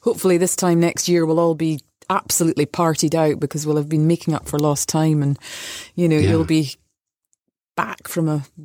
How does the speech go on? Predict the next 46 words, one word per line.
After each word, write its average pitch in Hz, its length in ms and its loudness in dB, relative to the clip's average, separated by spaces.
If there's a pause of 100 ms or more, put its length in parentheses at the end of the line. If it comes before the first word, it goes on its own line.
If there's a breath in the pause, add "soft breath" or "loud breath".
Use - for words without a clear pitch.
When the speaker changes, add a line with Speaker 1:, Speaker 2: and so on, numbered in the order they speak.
(100)
Speaker 1:
myriad 165 640 2
of - 200 -8
tours 160 540 2
and 143 160 -2
John 156 240 0
and 151 100 0
I'll 143 280 -2
be 135 100 -8
Speaker 2:
Well, 170 300 2
Speaker 1:
out 156 180 0
of 139 140 -6
Betty 160 300 2
Ford 156 420 2
again. 147 420 0
And 135 180 -4
Speaker 2:
fingers 127 420 -2
crossed, - 400 -4
you - 60 2
never 101 240 0
know. 175 300 2 (720 soft breath)
Uh, 107 240 2 (320)
I, - 40 0
I 127 40 0
got - 200 0
an 107 60 4
odd 98 140 2
phone 165 240 2
call - 200 -2
the 82 120 -2
other 80 120 -2
day. 90 160 -2
Actually, 113 240 0
this, 123 160 0
this 139 200 0
is, - 160 -2
this - 180 0
is - 160 0
where, 117 140 2
where 120 420 -2
the, 101 280 4
the 107 160 -2
sort 101 200 0
of 101 300 -4
the 113 120 -4
patchwork - 580 -2
of, 98 320 -4